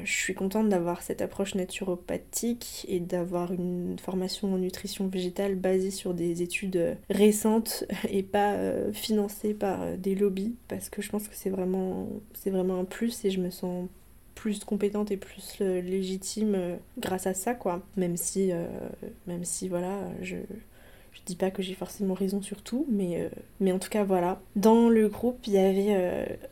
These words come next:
une, une jeune fille, euh, qui était, euh, musulmane pratiquante et qui portait, euh, le voile intégral. Alors, je sais pas exactement qu'est-ce que c'est le nom,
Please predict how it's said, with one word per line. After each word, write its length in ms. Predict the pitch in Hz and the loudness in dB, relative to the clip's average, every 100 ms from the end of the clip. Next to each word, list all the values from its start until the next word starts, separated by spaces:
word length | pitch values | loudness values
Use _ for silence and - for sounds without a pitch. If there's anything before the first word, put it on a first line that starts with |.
| - | 0
une, 560 | 214 214 196 185 185 - | 4 6 4 4 0 0
une 180 | 208 208 | 4 4
jeune 200 | 214 214 | 6 4
fille, 520 | 208 - 208 220 202 185 - - - - - | 2 -2 0 2 2 2 -10 -20 -14 -14 -4
euh, 420 | 196 180 175 - - - 185 - | -2 -2 -2 -6 -6 -8 -10 -12
qui 220 | - 202 | -6 -6
était, 300 | 196 208 202 | -4 -2 -2
euh, 440 | 190 180 180 196 | -2 -4 -6 -6
musulmane 560 | 196 202 196 202 208 208 | -2 0 2 0 2 0
pratiquante 640 | 208 214 - 208 233 - - | -2 -8 -6 -4 -4 -6 -12
et 40 | |
qui 160 | 202 - | -12 -10
portait, 480 | 185 190 - 208 202 | -10 -10 -6 -2 -2
euh, 100 | 185 180 - - - - 202 | -4 -6 -12 -18 -20 -16 -4
le 560 | 190 185 180 180 175 | 0 2 2 2 0
voile 380 | 180 180 190 190 | -4 -2 0 0
intégral. 340 | 190 196 196 | -2 -2 -2
Alors, 160 | 202 190 | 0 -2
je 80 | - | -4
sais 160 | - | -6
pas 140 | 202 214 | -2 0
exactement 420 | 208 208 - 214 | 0 -4 -2 -2
qu'est-ce 260 | 220 214 - | 0 -6 -6
que 140 | - | -8
c'est 240 | 208 - | -6 -2
le 160 | 208 196 | 2 2
nom, 320 | 185 190 196 | 4 2 2